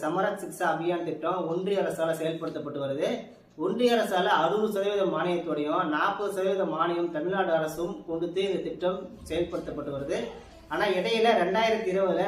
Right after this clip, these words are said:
தேசிய கல்விக் கொள்கைன்னு ஒரு திட்டத்தை கொண்டு வராங்க. அன்னைக்கு ஆளுங்கட்சியா இருந்த திரு பழனிசாமி அவர்கள் திமுகவின் அழுத்தத்தால அந்த தேசிய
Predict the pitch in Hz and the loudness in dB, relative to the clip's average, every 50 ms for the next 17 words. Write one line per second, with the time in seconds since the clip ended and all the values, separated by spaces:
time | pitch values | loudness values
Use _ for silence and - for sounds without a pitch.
0 | 196 - 156 185 220 220 - 220 226 208 - 175 180 185 196 190 190 180 180 170 | 0 0 2 2 2 2 2 2 0 0 2 2 0 2 2 2 2 2 0 0
1 | 170 180 190 190 185 185 170 165 170 - 185 185 170 165 160 156 156 160 156 156 | 0 0 0 2 0 0 0 -2 -4 -4 -4 -4 -4 -2 -4 -2 -2 0 0 0
2 | 147 143 143 151 175 202 - - - - - - - - - 151 185 214 220 233 | 0 0 0 0 0 0 -2 -4 -8 -14 -18 -20 -20 -8 -4 -2 -2 0 0 0
3 | 226 226 240 247 254 - - - - - 156 170 202 220 214 208 202 190 202 202 | -2 0 2 0 0 0 -2 -8 -10 -2 2 2 4 4 4 2 0 2 2 2
4 | 202 196 180 170 170 180 190 190 190 170 - - 208 190 185 202 185 185 190 180 | 2 2 2 2 2 2 2 2 2 0 -2 -2 0 0 0 0 0 0 2 2
5 | 175 175 165 156 156 151 147 147 - 139 135 - - - - - - - - - | 2 2 2 2 0 0 0 0 0 0 0 0 -2 -6 -10 -14 -16 -18 -18 -10
6 | - 214 240 240 240 240 233 220 196 190 190 180 175 170 175 185 196 190 185 170 | -4 0 4 4 4 4 4 4 4 4 4 4 4 4 2 2 0 0 2 2
7 | 160 151 156 165 180 170 170 170 147 - 180 208 190 - 208 196 | 2 4 4 4 4 4 2 2 0 2 2 2 2 2 2 0